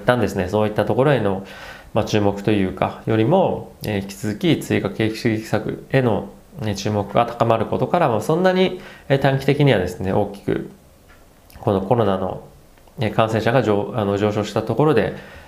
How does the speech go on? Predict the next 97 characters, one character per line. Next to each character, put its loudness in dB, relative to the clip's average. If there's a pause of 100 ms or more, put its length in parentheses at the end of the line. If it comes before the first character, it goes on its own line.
(120)
え 0
ー、 4
売 4
り 0
込 -2
ま 4
れ 2
る -4
と -2
い 2
う 2
と 0
こ 0
ろ 4
は 0
な 2
い -2
の -4
か -2
な 0
と -4
は 0
思 -6
っ -12
て -8
い -2
る 0
ん 0
で 2
す -4
が、 0 (460)
え 0
ー、 0
三 0
月、 2
四 -2
月 0
あ 2
た 2
り 0
に、 2 (220)
ま -2
あ、 -6
供 0
給 0
が、 0 (920)
ワ 2
ク -8
チ -6
ン -4
の -8
で -8
す -8
ね、 0
供 0
給 -2
が 6
行 0
わ 2
れ -2
て -4
い 0
る -2
に -2
も -2
か -12
か 2
わ 2
ら 0
ず、 0 (280)
こ 2
の 2
人 2
数 0
が 4
ど 2
ん 0
ど 0
ん -4
ど 2
ん 2
ど 4
ん -4
増 2
え 2
て -2
い -4
く -16
と -8
い 2
う 0
こ 2
と 4
で 2
あ 2
れ 2
ば、 -2